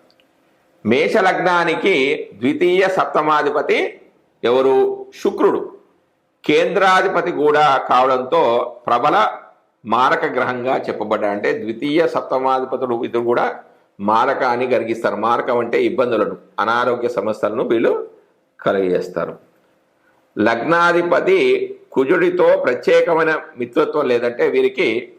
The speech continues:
ఎలాంటి మిత్రత్వం కానీ సమానత్వం కానీ లేదు. కాబట్టి శుక్రునికి సంబంధించిన ఈ వజ్రాన్ని మేషలగ్నం వారు అస్సలు ధరించకూడదు. అయితే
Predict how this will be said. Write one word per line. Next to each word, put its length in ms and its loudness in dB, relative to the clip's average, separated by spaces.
ఎలాంటి 520 0
మిత్రత్వం 600 -2
కానీ 340 -2
సమానత్వం 640 -2
కానీ 360 -2
లేదు. 420 0
కాబట్టి 920 2
శుక్రునికి 540 0
సంబంధించిన 920 0
ఈ 120 0
వజ్రాన్ని 640 0
మేషలగ్నం 760 -2
వారు 220 2
అస్సలు 360 -2
ధరించకూడదు. 640 -2
అయితే 320 2